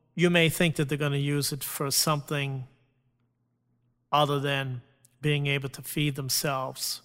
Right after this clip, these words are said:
whether it be for an addiction that they may have. We really don't know that.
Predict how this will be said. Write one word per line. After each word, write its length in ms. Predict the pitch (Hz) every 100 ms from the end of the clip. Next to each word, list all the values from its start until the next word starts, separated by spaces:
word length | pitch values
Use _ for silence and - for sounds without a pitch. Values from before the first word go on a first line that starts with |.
| _ _ _ _ _
whether 260 | 143 143 135
it 80 | 127
be 140 | 143
for 200 | 135 147
an 80 | 135
addiction 460 | 131 147 135 - 139
that 140 | 127
they 100 | 139
may 240 | 135 135
have. 460 | 123 156 147 135 - - _ _ _ _ _
We 160 | 165 196
really 320 | 160 165 151
don't 320 | 147 147 -
know 260 | 139 139 147
that. 300 | 143 127